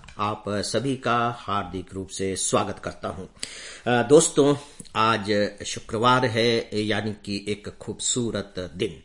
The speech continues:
खूबसूरत दो मायनों में। पहला तो यह है कि अगर आप Government of India में हैं, तो सीधी सी बात है कि शनिवार और रविवार की आपकी छुट्टी है और छुट्टियां,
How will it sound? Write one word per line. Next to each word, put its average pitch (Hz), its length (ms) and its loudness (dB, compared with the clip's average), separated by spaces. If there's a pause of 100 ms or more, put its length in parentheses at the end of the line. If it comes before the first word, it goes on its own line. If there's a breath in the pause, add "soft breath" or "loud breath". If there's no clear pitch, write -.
(180)
खूबसूरत 127 540 0
दो 120 220 2
मायनों 127 340 4
में। 160 220 2 (380 loud breath)
पहला 131 240 6
तो 131 140 -6
यह 107 220 2
है 127 240 2
कि 120 200 -2
अगर 110 280 -2
आप 101 180 -2
Government 123 380 2
of 117 180 0
India 117 320 2
में 120 140 2
हैं, 117 320 0 (360 loud breath)
तो 110 380 2
सीधी 131 420 0
सी 123 160 -2
बात 110 280 0
है 113 80 0
कि 110 160 -4
शनिवार 117 800 0
और 104 640 -2
रविवार 107 440 2
की 107 240 -4
आपकी 98 420 -8
छुट्टी - 420 -4
है 113 220 2
और 98 480 -4
छुट्टियां, - 580 -6